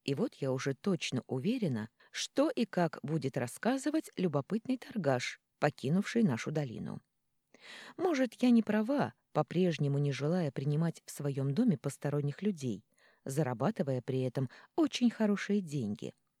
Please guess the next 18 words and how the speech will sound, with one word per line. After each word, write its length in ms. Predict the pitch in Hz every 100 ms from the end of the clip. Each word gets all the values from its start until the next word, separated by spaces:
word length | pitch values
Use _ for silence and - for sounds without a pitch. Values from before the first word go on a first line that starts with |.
| _
и 80 | -
привлекая 600 | 135 127 131 - 190 226
к 100 | -
нашей 260 | 131 - 131
долине 500 | 127 127 214 226 226 - -
дополнительное 840 | 320 320 285 262 240 - 214 202 190
внимание. 680 | 175 143 82 95 98 - _ _ _ _ _ _ - - - 240
Я 180 | 320
понимаю, 600 | - 330 330 214 120 104 - -
что 260 | - -
высокородные 880 | 147 - - 139 180 285 214 135 123
путешествуют 880 | - - 143 - 175 - 139 139 - -
через 360 | - 165 156 151
эти 280 | - 165 -
горы 340 | - 240 277 285
не 120 | 311
каждый 440 | - 240 240 269
день 320 | 190 139 139